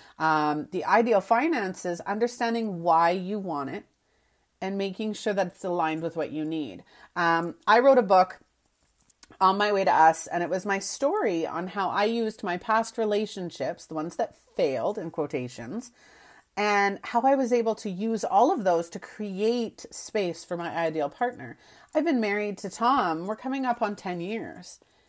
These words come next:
and there's ups and downs, but he makes me feel safe. He makes me feel loved. He makes me feel supported, and I know that there's trust. All of those things I found in my ideal partner, and guess what? He's Mister Tall, Dark, and Handsome.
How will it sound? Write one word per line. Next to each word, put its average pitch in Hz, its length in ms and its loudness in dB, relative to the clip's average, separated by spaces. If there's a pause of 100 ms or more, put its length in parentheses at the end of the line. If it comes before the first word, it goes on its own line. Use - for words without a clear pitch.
(260)
and 202 720 -2 (260)
there's 254 220 2
ups - 240 2
and 170 140 -6
downs, 160 500 -4 (300)
but 190 100 -6
he 185 60 -2
makes 170 280 -4
me 185 80 -6
feel 180 240 -4
safe. - 480 -8 (580)
He 208 120 -8
makes 175 280 -6
me 202 120 -6
feel 214 240 0
loved. 147 500 0 (340)
He 165 140 -10
makes 156 280 -6
me 180 120 -6
feel 170 260 -6
supported, 175 800 -4
and 160 140 -10
I 165 100 -4
know 175 520 0
that 170 180 -2
there's 156 280 -4
trust. - 560 -8 (460)
All 208 280 8
of 247 140 4
those 240 240 2
things 208 480 -4
I 180 160 6
found 185 280 2
in 185 100 -2
my 175 140 0
ideal 170 340 0
partner, 160 540 0
and 165 140 -10
guess 160 300 -4
what? - 200 0 (260)
He's 180 160 -10
Mister 180 260 -10
Tall, 180 180 0
Dark, 156 220 0
and 156 100 -10
Handsome. 220 420 -8